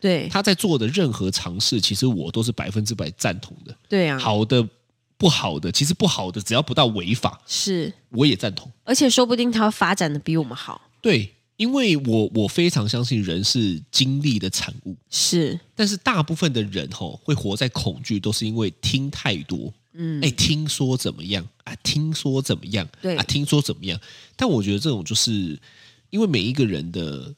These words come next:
Speaker 2: 个性、生活条件跟成长背景
Speaker 1: 是。
Speaker 2: 其实完全都不一样，所以其实不要讲小孩，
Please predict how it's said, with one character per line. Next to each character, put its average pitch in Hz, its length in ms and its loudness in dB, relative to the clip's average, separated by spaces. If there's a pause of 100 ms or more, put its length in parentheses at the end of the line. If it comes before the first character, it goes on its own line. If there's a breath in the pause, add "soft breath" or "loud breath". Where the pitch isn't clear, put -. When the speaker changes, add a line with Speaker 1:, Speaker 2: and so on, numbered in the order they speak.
(140)
Speaker 2:
个 101 260 2
性、 107 460 -2 (220)
生 147 260 0
活 110 140 2
条 85 240 -6
件 92 240 -2
跟 113 100 -4
成 - 200 -2
长 160 160 -2
背 110 120 2
景 92 140 -6
Speaker 1:
是。 - 60 2
Speaker 2:
其 107 60 -2
实 117 60 0
完 101 160 0
全 101 100 -4
都 95 80 -2
不 95 220 -6
一 85 60 -8
样， 95 120 -4
所 131 140 0
以 120 180 2 (360 loud breath)
其 139 120 4
实 160 60 2
不 147 100 0
要 139 80 4
讲 113 200 -2
小 - 180 -4
孩， - 260 -14